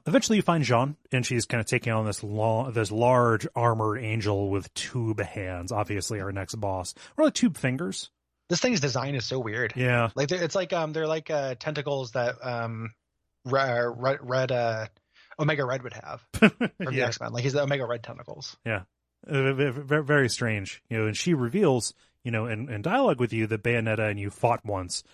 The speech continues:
Speaker 1: for the jewel atop the Umbran throne.
Speaker 2: Yeah.
Speaker 1: You know, again, implying that it is going to be the eye. Um, and then you have another mid-boss fight with her, uh, except halfway through, you are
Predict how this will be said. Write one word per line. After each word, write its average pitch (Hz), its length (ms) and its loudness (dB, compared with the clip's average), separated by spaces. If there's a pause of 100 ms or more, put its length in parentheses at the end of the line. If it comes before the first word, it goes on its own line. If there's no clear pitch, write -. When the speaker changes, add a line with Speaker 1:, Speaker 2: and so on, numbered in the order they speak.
(160)
Speaker 1:
for 131 120 -2
the 113 120 -2
jewel 120 500 2
atop 113 420 0
the 123 120 -4
Umbran 101 440 -2
throne. 101 600 -14 (600)
Speaker 2:
Yeah. 113 300 0
Speaker 1:
You 95 60 -8
know, 90 40 -8
again, 92 280 -4
implying 95 480 -4
that 95 100 -4
it 92 100 -4
is 92 120 -6
going 98 220 -6
to 95 80 -4
be 98 140 -6
the 95 180 -6
eye. 95 300 -2 (560)
Um, 107 360 2
and 113 80 2
then 131 100 2
you 120 60 4
have 117 120 2
another 110 180 0
mid-boss 147 440 2
fight 104 200 -4
with 98 120 -8
her, 104 440 -4
uh, 107 220 0
except 107 260 -2
halfway 110 280 -2
through, 139 380 4 (300)
you 123 180 2
are 113 240 4